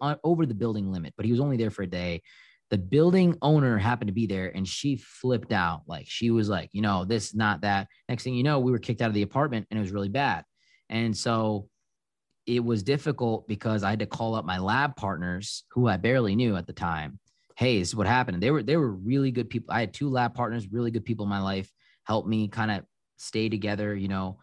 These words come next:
um, there were certain nights I didn't have a place to go, but at the same time, once I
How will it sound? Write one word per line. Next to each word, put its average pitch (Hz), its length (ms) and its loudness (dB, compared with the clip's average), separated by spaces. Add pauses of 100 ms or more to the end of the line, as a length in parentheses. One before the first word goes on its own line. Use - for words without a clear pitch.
(300)
um, 95 280 2
there 101 120 0
were 104 60 2
certain 110 320 0
nights 104 280 -2
I 98 60 -4
didn't 98 180 -4
have 95 420 0
a - 60 -18
place 101 240 -2
to 92 80 -10
go, 107 240 2
but 98 100 -2
at 92 60 -4
the - 80 -8
same 107 180 -2
time, 101 400 0
once 120 240 -2
I 98 300 -2